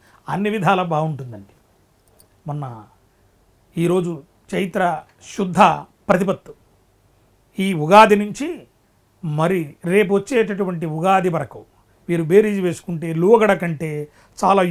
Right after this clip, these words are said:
యోగ్యకర కాలం నడుస్తోందని మిథునం వారికి సూచించవచ్చు. వ్యాపారస్తులు గతం కన్నా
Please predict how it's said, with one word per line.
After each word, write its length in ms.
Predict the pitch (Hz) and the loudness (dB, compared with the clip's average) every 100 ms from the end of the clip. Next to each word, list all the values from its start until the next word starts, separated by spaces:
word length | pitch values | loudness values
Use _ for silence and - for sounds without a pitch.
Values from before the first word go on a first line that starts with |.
| 170 | 2
యోగ్యకర 480 | 233 196 226 220 202 | 0 2 0 2 2
కాలం 220 | 196 185 180 | 0 -2 -2
నడుస్తోందని 680 | 170 185 - 202 180 170 160 214 - _ _ | -4 -6 -6 -8 -6 -6 -6 -8 -14 _ _
మిథునం 340 | 175 190 220 196 | 0 2 2 2
వారికి 340 | 185 175 143 170 160 | 0 0 -6 -10 -4
సూచించవచ్చు. 760 | 302 311 233 147 - 123 _ - _ _ _ _ _ | -4 -2 -6 -8 -12 -12 _ -20 _ _ _ _ _
వ్యాపారస్తులు 680 | 165 196 233 226 208 - 208 170 | 4 4 6 4 4 2 0 2
గతం 200 | 170 220 202 | 0 0 0
కన్నా 280 | 202 196 | 0 2